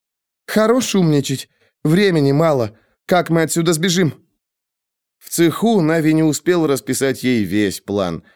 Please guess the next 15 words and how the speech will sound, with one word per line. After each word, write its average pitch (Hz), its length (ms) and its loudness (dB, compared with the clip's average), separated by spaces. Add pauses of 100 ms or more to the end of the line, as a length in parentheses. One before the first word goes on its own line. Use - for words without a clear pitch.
(160)
Объяснил 185 580 -2
только, 156 300 -2
как 151 220 -4
попасть 147 460 -2
в - 80 -20
помойную 131 540 0
будку. 87 480 -8 (440)
Дороти 95 360 0
откинула 101 460 -2
крышку 104 420 -4
люка. 113 420 -4 (200)
Снизу 190 460 0
ударило 175 520 2
омерзительное 156 760 0
зловоние. 127 760 0